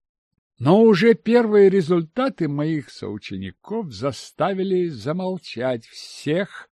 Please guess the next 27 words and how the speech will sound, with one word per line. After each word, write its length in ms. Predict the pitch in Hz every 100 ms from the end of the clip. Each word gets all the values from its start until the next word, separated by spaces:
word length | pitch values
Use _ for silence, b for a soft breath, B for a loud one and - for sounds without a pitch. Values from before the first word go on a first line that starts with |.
| _ -
и 120 | 135
прервать 720 | - 123 139 123 123 165 -
лёгкие 800 | 113 135 143 _ _ 127 139 135
шепотки 840 | - 120 110 107 - _ 123 139 131
и 40 |
смешки 640 | 113 - 92 90 - - 104
в 120 | 82
зале. 500 | 78 87 87 80 73 _ _ _ _ _ _ _ _ _ _ _ _
Машени 640 | - 120 117 170 190 170 160
со 180 | - 156
своими 480 | - 147 165 156
стартовыми 920 | 147 - - 151 151 - 147 147 147 135
семьюдесятью 1200 | - - 151 147 139 160 139 151 - 135 139 131
тремя 640 | - 135 139 139 147 147
стартовыми 920 | 135 - _ 139 135 123 127 127 123 123
баллами 540 | 104 139 131 131 131
к 120 | 117
концу 440 | - 123 123 - 139
проверки 600 | - 127 127 135 123 127
показала 680 | 107 117 120 107 139 135 131
результат, 640 | 127 117 123 - 131 131
равный 600 | 107 113 135 147 135 131
в 60 | 131
сто 360 | - - 160 180
сорок 560 | - - 180 170 156
семь 400 | - - 156 143
баллов. 420 | 117 110 90 80